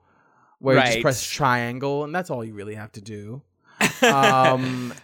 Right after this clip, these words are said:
Speaker 1: and, like, because, like, Talia, like, charges in, like, she doesn't, like, they don't run away.
Speaker 2: Cassandra.
Speaker 1: Oh, Cassandra, not Talia. Cassandra.
Speaker 2: <laughs>
Speaker 1: Cassandra rushes in and just starts fucking murdering these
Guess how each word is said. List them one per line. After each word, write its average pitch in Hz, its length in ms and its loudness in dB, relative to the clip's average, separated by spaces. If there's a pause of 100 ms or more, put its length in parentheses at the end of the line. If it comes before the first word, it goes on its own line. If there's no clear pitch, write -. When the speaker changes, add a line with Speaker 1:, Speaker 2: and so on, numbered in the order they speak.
Speaker 1:
and, 143 260 0
like, 139 140 6
because, 143 280 0
like, 123 140 0
Talia, 143 420 4
like, 101 160 -10
charges 120 680 2
in, 104 120 -10
like, 107 120 -14
she 233 160 -2
doesn't, 139 400 -2
like, 127 180 0
they 214 80 10
don't 233 220 2
run 135 140 6
away. 117 100 4 (140)
Speaker 2:
Cassandra. 107 460 -6
Speaker 1:
Oh, 185 100 8
Cassandra, 180 500 2 (180)
not 190 140 -2
Talia. 110 560 0
Cassandra. 349 920 4 (100)
Speaker 2:
<laughs> - 120 -16
Speaker 1:
Cassandra 190 500 4
rushes 160 460 2
in 147 240 2
and 131 180 -10
just 135 180 -10
starts 135 360 -6
fucking 139 480 -8
murdering 123 680 -4
these 113 220 -16